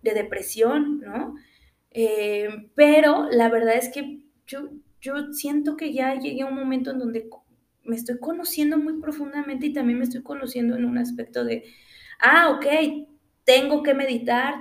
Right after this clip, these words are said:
tengo que hacer ejercicio, tengo que comer, tengo que hacer eso para, pues, para vivir bonito, como dice Marta de Baile, <laughs> ¿no? Para vivir bonito y sentirme bien, sentirme merecedora, sentirme plena conmigo, ¿no?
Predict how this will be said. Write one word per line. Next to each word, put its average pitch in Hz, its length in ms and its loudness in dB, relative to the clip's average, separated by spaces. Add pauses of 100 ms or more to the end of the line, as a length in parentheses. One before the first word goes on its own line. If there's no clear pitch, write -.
(180)
tengo 294 340 0
que 285 100 -2
hacer 277 140 -6
ejercicio, 247 640 -8
tengo 285 320 -2
que - 120 -10
comer, 247 460 -2
tengo 285 260 -8
que 277 100 -8
hacer 254 240 -2
eso 254 240 -6
para, 214 320 -2 (500)
pues, 233 140 -12
para 240 240 2
vivir 247 260 2
bonito, 381 640 0
como 254 240 -2
dice 294 240 -4
Marta 311 320 -2
de 262 140 2
Baile, 240 440 -2 (120)
<laughs> 349 880 0
¿no? 320 180 4
Para 311 240 8
vivir 285 300 -2
bonito 359 560 -2
y 302 100 0
sentirme 277 520 -4
bien, 262 500 -2
sentirme 262 320 -6
merecedora, 254 720 -2
sentirme 254 680 -10 (920)
plena 311 540 4
conmigo, 240 540 -6
¿no? 233 260 -6